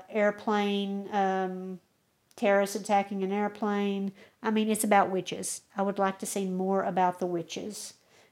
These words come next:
because there's plenty en-, enough material to work with there. But I still enjoyed it, and since there's room for a sequel, I would definitely watch one if they made it, because I really, really want to know more about these witches and how they,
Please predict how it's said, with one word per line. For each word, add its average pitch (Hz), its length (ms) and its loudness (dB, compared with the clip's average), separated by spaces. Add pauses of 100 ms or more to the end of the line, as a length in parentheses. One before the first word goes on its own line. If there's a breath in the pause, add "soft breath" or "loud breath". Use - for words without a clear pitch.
because 202 300 0
there's 185 140 0
plenty 196 300 0
en-, 185 240 0
enough 190 240 -2
material 185 400 0
to 180 100 -6
work 180 320 -2
with 180 200 0
there. 190 500 4 (520 soft breath)
But 196 640 2
I 208 80 2
still 220 260 2
enjoyed 254 380 8
it, 269 260 6 (140)
and 208 720 0
since 214 240 -4
there's 220 260 2
room 220 200 4
for 208 140 0
a 196 40 -2
sequel, 277 380 0
I 190 240 4
would 190 140 0
definitely 202 400 0
watch 220 420 0
one 254 340 0
if 202 280 -8
they 202 180 0
made 233 320 0
it, 262 260 2 (280 soft breath)
because 220 280 0
I 208 60 6
really, 214 320 4
really 214 320 2
want 202 240 -2
to 208 80 -6
know 196 160 2
more 196 220 2
about 190 240 2
these 208 200 -2
witches 190 480 0
and 185 120 0
how 190 180 -2
they, 185 320 0